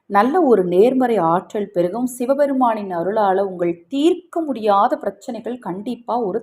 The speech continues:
தீர்வுக்கு வரும். இந்த எளிமையான சூட்சும பரிகாரத்துல உங்களுக்கு ஏதாவது சந்தேகம் இருந்தாலும், பூஜை பொருட்கள் தேவைப்பட்டாலும், உங்கள் தனிப்பட்ட பிரச்சனைகளுக்கு பிரத்யேகமாக பரிகாரங்கள் செய்து கொள்ள விரும்பினாலும், நைன் த்ரீ டபுள் ஃபோர் சிக்ஸ்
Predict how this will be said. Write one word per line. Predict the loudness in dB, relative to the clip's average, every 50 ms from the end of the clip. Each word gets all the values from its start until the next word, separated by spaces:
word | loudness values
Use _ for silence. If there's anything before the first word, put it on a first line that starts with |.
| -8 -10
தீர்வுக்கு | -10 -10 -10 -10 -12 -16 -18 -16 -14
வரும். | -14 -14 -14 -16 _ _ _ _ _ _ _ _ _ _ _ -14
இந்த | -10 -6 -4 -2 -2
எளிமையான | -2 -2 -2 -2 -2 -2 0 0 0 -2 -4
சூட்சும | -6 -10 -16 -18 -16 -16 -14 -12 -8
பரிகாரத்துல | -6 -8 -6 -6 -6 -6 -6 -6 -6 -6 -6 -6
உங்களுக்கு | -4 -4 -6 -6 -6 -6
ஏதாவது | -4 0 2 2 2 0 -2 -6
சந்தேகம் | -6 -6 -2 0 0 0 0 -2 -10 -12
இருந்தாலும், | -12 -12 -8 -4 -4 -2 -2 -2 -2 -4 -8 _ _ _ _ _ _ _ _ -2
பூஜை | -2 0 0 0 -2
பொருட்கள் | -2 -2 -4 -4 -4 -4 -6 -6 -6 -6
தேவைப்பட்டாலும், | -4 -2 -2 0 -2 -2 -4 -6 -4 -2 0 0 0 -2 -4
உங்கள் | -4 -4 -4 -4 -4
தனிப்பட்ட | -4 -6 -6 -6 -6 -6 -8 -8 -10
பிரச்சனைகளுக்கு | -12 -12 -12 -14 -14 -14 -16 -14 -12 -10 -10 -10 -10 -12 -16 -16
பிரத்யேகமாக | -16 -16 -16 _ -10 -8 -8 -8 -6 -8 -8 -8 -8 -8
பரிகாரங்கள் | -8 -8 -8 -6 -6 -6 -6 -6 -6 -8 -10 -12
செய்து | -12 -12 -10 -10 -8 -8 -6
கொள்ள | -4 -4 -4 -2 -2
விரும்பினாலும், | -4 -4 -6 -6 -6 -6 -6 -2 2 2 2 2 0 -4 _ _ _ _ _ _ _ _ _ _ -2
நைன் | 0 0 0 0 -2
த்ரீ | -4 -6 -4 -2
டபுள் | -2 -2 -2 -4
ஃபோர் | -10 -10 -10 -10 -10
சிக்ஸ் | -14 -14 -14 -12